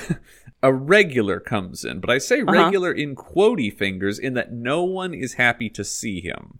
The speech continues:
Speaker 1: And they're being
Speaker 2: <laughs>
Speaker 1: very visible about it.
Speaker 2: <laughs> Yes, okay.
Speaker 1: And after hearing him interact, I'm pretty sure he has a touch of the Spurg in him.
Speaker 2: Mm.
Speaker 1: And he orders something, they bring it to him, and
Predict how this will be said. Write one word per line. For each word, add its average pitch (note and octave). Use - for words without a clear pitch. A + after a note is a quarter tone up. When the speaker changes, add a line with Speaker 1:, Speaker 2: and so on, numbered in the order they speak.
Speaker 1:
And -
they're C#3+
being -
Speaker 2:
<laughs> C4
Speaker 1:
very F3
visible F3+
about A#3
it. A#3
Speaker 2:
<laughs> G3
Yes, D3
okay. D3
Speaker 1:
And D#3+
after B3+
hearing A3+
him F3+
interact, B2
I'm G#2
pretty B3+
sure D#3+
he C#3
has C3
a G#2
touch C3
of A2
the G2
Spurg B2+
in D#3+
him. E3+
Speaker 2:
Mm. C#3+
Speaker 1:
And F#2
he G#3
orders C#3
something, A#2+
they B2+
bring A2
it -
to F#2
him, F2+
and A2